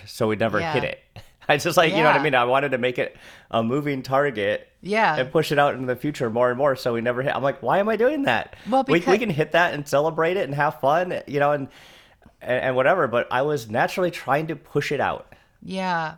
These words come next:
Speaker 2: but, but, but you described it. The very first words you said are, "We've been working on this really fun thing.
Speaker 1: Mm-hmm.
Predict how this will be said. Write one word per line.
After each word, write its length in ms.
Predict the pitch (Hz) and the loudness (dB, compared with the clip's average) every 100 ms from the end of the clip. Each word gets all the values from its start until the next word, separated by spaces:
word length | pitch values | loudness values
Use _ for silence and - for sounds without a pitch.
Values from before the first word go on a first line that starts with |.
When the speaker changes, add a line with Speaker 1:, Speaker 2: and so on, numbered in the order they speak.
| _ | _
Speaker 2:
but, 220 | 196 - | -10 -10
but, 280 | 156 202 208 _ 170 | -6 -6 -6 _ -6
but 240 | 220 208 | -6 -4
you 180 | 185 220 | -8 -6
described 600 | 226 220 - 202 233 269 | -6 -8 -4 0 0 -2
it. 160 | 208 185 | -6 -6
The 60 | 185 | -6
very 260 | 202 247 - _ | -2 -4 -6 _
first 320 | 220 247 - | -6 -6 -10
words 280 | 196 233 - | -8 -8 -8
you 100 | 190 | -12
said 400 | - - 262 240 | -10 -8 -6 -4
are, 360 | 147 139 139 139 - - - - | -2 -2 -2 -8 -16 -20 -20 -10
"We've 140 | 196 | -6
been 180 | 214 185 | -4 -4
working 380 | 156 190 214 226 | -4 -6 -6 -4
on 140 | 196 180 | -4 -4
this 180 | 175 | -8
really 320 | 160 175 175 180 | -6 -6 -4 -6
fun 400 | - 165 160 165 | -4 -2 -2 -4
thing. 540 | - 214 165 101 78 120 | -2 -2 -2 -8 -12 -10
Speaker 1:
Mm-hmm. 280 | 113 135 | -8 -6